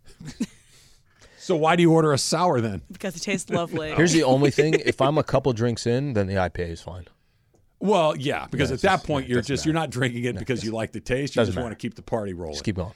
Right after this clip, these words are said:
Speaker 2: How, speaking of, on your trip, did you get some of that in?
Speaker 3: One night, um, we did pretty well. One night we did pretty well.
Speaker 2: In
Speaker 3: So there's
Speaker 2: Vancouver?
Speaker 3: In Vancouver.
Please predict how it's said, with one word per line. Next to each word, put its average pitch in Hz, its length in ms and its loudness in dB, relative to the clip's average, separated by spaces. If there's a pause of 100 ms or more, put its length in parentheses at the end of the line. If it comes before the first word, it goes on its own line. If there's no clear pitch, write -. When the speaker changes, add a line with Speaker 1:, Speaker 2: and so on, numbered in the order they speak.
Speaker 2:
How, 175 340 0
speaking 226 440 -2
of, 202 380 -4
on 135 140 -2
your 147 100 -4
trip, 185 320 0
did 110 160 -8
you 123 380 0
get 135 160 -4 (120)
some 147 160 -4
of 139 60 -6
that 143 220 -6
in? 240 200 -6 (600)
Speaker 3:
One 151 760 4
night, 131 480 6 (120)
um, 107 720 2 (200)
we 117 200 0
did 113 240 0
pretty 101 220 2
well. 85 360 -2
One 120 200 0
night 120 120 2
we 110 80 0
did 101 100 -6
pretty 101 140 -2
well. 98 120 -2
Speaker 2:
In 151 60 2
Speaker 3:
So 156 80 4
there's 180 180 6
Speaker 2:
Vancouver? 202 240 4 (180)
Speaker 3:
In 127 120 0
Vancouver. 98 600 0